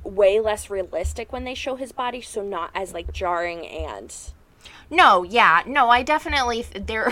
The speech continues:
Speaker 2: <laughs> there is definitely something way more intense about watching someone burn to death. I don't disagree.
Speaker 1: Yeah, I just think, like,
Speaker 2: I, I just have a
Speaker 1: it
Speaker 2: different, different issue with
Speaker 1: Oh,
Speaker 2: it.
Speaker 1: I, and I'm fine with that.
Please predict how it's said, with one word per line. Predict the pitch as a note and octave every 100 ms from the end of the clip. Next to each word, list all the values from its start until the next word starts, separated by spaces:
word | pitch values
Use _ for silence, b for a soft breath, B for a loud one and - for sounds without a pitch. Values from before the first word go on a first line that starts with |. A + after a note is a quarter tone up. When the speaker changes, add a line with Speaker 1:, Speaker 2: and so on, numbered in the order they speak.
| A#3+
Speaker 2:
<laughs> | G3+
there | B3 C4
is | C4+ G#3+
definitely | F#3+ - G3+ A3 A#3 A3 G3 G3 G#3+
something | G#3 G#3+ G3 F#3 F3+ F3
way | F#3 A3+ A3 G#3+
more | G3 F#3 F3 E3 E3 E3 B F3+ -
intense | A3+ G#3 - - G#3+ G3 C3 - -
about | F#3+ F3 F#3 F3 D3+
watching | F3 E3 F3 G3 F3
someone | - F3 E3 D#3+
burn | E3 D3+ D#3+ -
to | E3
death. | - - G3 -
I | - F3 G3 G3 - -
don't | G#3 G3+ F#3+
disagree. | G#3 G3 F3+ - D3 - B B B B C#5+ F4+
Speaker 1:
Yeah, | C4+ D#4+ -
I | D4
just | D#4 -
think, | D#4 C4+ -
like, | A3+ F3+
Speaker 2:
I, | E3+ -
I | B3+
just | A#3 C#4
have | G#3+
a |
Speaker 1:
it | F#3
Speaker 2:
different, | A3+ F#3+ E3+ - -
different | B3 G3 -
issue | - - D#3
with | D#3+
Speaker 1:
Oh, | A4+ B3
Speaker 2:
it. | -
Speaker 1:
I, | C4+ -
and | D4+ C4+
I'm | C#4+
fine | B3+ F#3+ F#3+
with | F3+
that. | D3+